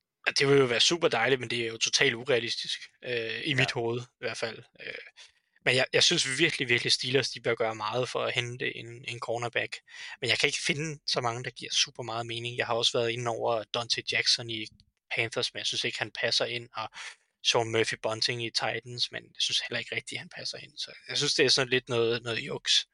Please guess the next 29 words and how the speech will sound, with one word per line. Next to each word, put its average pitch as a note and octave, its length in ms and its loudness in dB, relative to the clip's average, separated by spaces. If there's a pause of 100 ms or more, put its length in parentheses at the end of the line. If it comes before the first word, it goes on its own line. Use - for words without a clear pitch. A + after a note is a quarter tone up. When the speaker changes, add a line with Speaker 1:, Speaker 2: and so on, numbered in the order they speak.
(2000)
Speaker 2:
Jeg E3 120 4
kommer F3+ 160 6
til E3+ 100 4
at D#3 60 4
tænke D#3+ 240 2
på D3+ 180 8
et C3 140 0
navn, C3+ 240 -2
som... B2 380 -2
Øh, G#2+ 400 -4 (220)
<clears throat> - 1200 -6
jeg C3 100 -6
tror C#3 80 2
måske C#3 200 4
egentlig, B2 140 2
det A#2 60 2
var G#2+ 60 -2
fordi, B2 140 0
det A#2+ 120 2
var A2 60 2
lidt, A2+ 240 -2
der A#2+ 60 2
var G#2+ 60 0
lidt A2+ 140 -4
snak A#2 280 -2
om A#2 160 2
det A#2 80 -2
i A#2 40 -4
off-season, A#2 640 -2